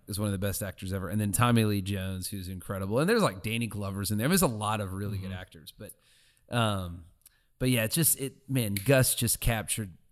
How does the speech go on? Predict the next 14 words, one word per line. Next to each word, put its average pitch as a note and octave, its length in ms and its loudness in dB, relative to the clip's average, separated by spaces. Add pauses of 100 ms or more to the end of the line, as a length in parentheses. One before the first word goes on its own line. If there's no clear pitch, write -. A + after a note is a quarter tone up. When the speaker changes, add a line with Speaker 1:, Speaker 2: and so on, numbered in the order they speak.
(140)
Speaker 1:
like, G2+ 220 -4 (160)
there's C#3 180 4
so G3+ 100 4
many F3+ 120 4
points C3+ 260 -2
in B2+ 80 0
life D#3+ 220 -4
where, - 80 -8
like, - 160 -8
yeah, A3+ 120 -8
it - 80 -6
shouldn't - 260 -6
have F2 80 -8
happened. - 260 -16